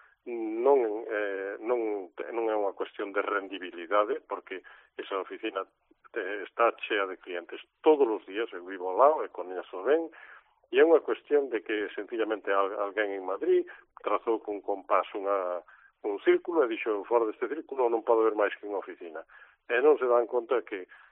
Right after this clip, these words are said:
a oficina de central que teñen na Senra está colapsada, e eu invito aos periodistas a que vos acheguedes por ali e vexades a realidade, e que vos ache-, acheguedes pola Rúa do Vilar e vexades o que pasa. E logo que iso, que hai moita xente que nas,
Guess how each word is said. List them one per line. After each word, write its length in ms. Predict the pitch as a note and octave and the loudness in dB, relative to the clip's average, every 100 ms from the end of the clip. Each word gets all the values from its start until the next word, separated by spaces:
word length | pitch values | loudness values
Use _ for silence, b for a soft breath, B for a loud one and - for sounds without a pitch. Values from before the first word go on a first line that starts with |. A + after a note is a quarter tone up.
| B | B
a 160 | - A#2+ | 2 4
oficina 560 | A2+ A#2+ A2 A2+ G#2+ G2+ | 4 0 -2 0 0 0
de 480 | G#2 G2+ G2 F#2+ F2 | 0 0 -2 -6 -8
central 480 | - F#2+ G#2 G2+ F#2 | -12 -10 0 0 0
que 80 | - | -6
teñen 240 | G2 F#2+ | -8 -6
na 80 | F#2 - | -8 -6
Senra 240 | F#2 F2+ | -6 -6
está 240 | - - F2 | -8 -6 -6
colapsada, 720 | F2+ E2+ E2+ - C#3+ D3 E3 G2 | -6 -8 -10 2 4 6 2 0
e 400 | F2+ F2+ F2+ G2 | -6 -6 -6 -6
eu 80 | |
invito 320 | F#2+ F#2 F#2+ G2 | -8 -8 -8 -6
aos 160 | F2+ | -8
periodistas 480 | - F2 F2+ F2+ - | -8 -12 -12 -12 -12
a 80 | F2+ | -12
que 80 | F2+ | -14
vos 160 | E2 - B B _ | -16 -18 B B _
acheguedes 400 | - G#2 G#2 G2 - | -12 -6 -4 -6 -6
por 80 | G2 F#2 | -4 0
ali 240 | D#3+ G3+ | 0 -2
e 200 | - F#2+ | -4 -8
vexades 400 | E2+ E2 C3 A#2+ - | -8 2 4 4 0
a 80 | - | -4
realidade, 480 | F#2+ E2+ G#2+ F3 F3+ B B - | -6 -8 2 2 2 B B -6
e 80 | - | -6
que 80 | F2+ | -6
vos 160 | F2 | -10
ache-, 160 | G2+ - | -8 -6
acheguedes 640 | A#2+ F#2+ - F#2+ G2+ G2+ - | -6 -6 -10 -8 -6 -6 -8
pola 160 | G2 F#2+ | -6 -2
Rúa 240 | A2+ A#2 | -2 -2
do 80 | B2+ | 2
Vilar 160 | F3 F#3 - | 2 2 -2
e 80 | G#2+ | -4
vexades 320 | C3+ D3+ A#2+ | 0 0 0
o 80 | F#2+ | -8
que 160 | F2 | -10
pasa. 320 | - C3+ - - B B B B _ | 0 0 0 -12 B B B B _
E 80 | - | 2
logo 400 | F3+ F3 F#3 - | 4 6 4 2
que 160 | C3+ C3+ | 0 0
iso, 160 | B2+ | 0
que 80 | C#3+ | 0
hai 80 | D#3 | 2
moita 240 | D#3 C3 | 0 0
xente 400 | - C3+ A#2 A2 | 0 0 -2 -8
que 240 | - A2 - | -10 -10 -10
nas, 240 | A2 A2+ | -2 -2